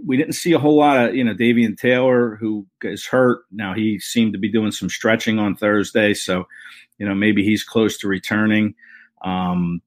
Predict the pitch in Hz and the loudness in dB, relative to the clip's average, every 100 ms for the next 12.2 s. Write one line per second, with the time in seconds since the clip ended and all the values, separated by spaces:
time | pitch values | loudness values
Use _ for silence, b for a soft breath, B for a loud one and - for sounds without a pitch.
0 | _ - - - - 113 92 95 87 87 | _ -16 -14 -14 -10 -8 -6 -4 -2 -2
1 | 87 82 - _ _ - 110 107 98 - | -4 -8 -12 _ _ -2 -2 0 -6 -2
2 | 117 113 117 117 110 104 - - 113 110 | 2 4 2 2 0 0 -4 -10 -6 -4
3 | 107 107 104 104 104 107 104 101 98 85 | -2 -2 0 0 0 -2 0 0 -2 -2
4 | 104 92 - 107 104 95 98 - 110 92 | -4 -4 -6 -4 -2 -4 -6 -2 -2 -2
5 | 98 85 - 120 - - - 117 107 95 | -6 -6 -4 -4 -4 -12 -2 0 0 -2
6 | - - 113 110 110 98 - 95 101 110 | -4 0 2 2 0 -2 -4 -4 -4 -2
7 | 101 90 98 107 - 104 92 101 92 101 | -2 -2 -2 -2 -2 -6 -2 -2 0 0
8 | 98 90 87 87 82 - 104 92 90 - | 0 0 0 0 -4 -8 -6 -4 -6 -8
9 | 87 92 107 110 113 110 101 B B B | -8 -2 0 0 0 -2 -2 B B B
10 | B B - 104 98 90 104 95 95 95 | B B -6 -4 -4 -2 0 0 0 0
11 | - 85 - 110 110 - - - 92 92 | -2 -8 -2 0 0 -2 -8 -6 -2 -2
12 | 87 92 | -2 -6